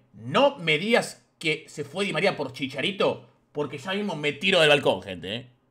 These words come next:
Aclaro, me tiro del balcón y lo grabo. Asensio, Asensio, Asensio era un pibe, amigo. Asensio en ese momento no sabía estar los cordones,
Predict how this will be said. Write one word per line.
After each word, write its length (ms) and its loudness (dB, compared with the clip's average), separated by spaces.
Aclaro, 420 2
me 160 -4
tiro 140 0
del 80 4
balcón 420 2
y 80 -4
lo 100 2
grabo. 380 6
Asensio, 640 2
Asensio, 480 -2
Asensio 280 -6
era 60 -10
un 60 -14
pibe, 260 2
amigo. 360 -6
Asensio 400 0
en 60 -8
ese 120 -12
momento 200 -2
no 80 -6
sabía 140 -2
estar 160 0
los 100 -2
cordones, 400 4